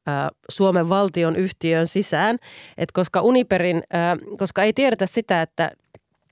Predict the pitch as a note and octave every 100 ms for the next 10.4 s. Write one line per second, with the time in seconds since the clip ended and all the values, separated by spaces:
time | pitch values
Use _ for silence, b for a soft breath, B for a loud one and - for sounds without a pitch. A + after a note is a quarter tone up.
0 | - - F#3+ F#3 G3+ A3+ - F3+ F#3+ F#3
1 | - E3 D#3+ E3+ - E3+ D#3+ D#3+ D3+ D3+
2 | B B B B _ - D3+ - D3+ C#3+
3 | - - - - - E3 D#3 D3 C#3+ D#3+
4 | - D3 C#3+ _ _ - - - F3+ E3+
5 | D#3 D3 D3 F3+ F#3 F#3 D#3+ - E3 D#3+
6 | D3+ D3+ C#3+ C#3 B B B - C#3+ C3+
7 | - - _ _ - G#3+ A3+ - E3 D#3+
8 | D3+ F#3 - D3+ E3 E3+ - D3 D3 -
9 | E3 D#3+ D3 C3+ - E3 E3 D3+ - C3
10 | C3 - B2+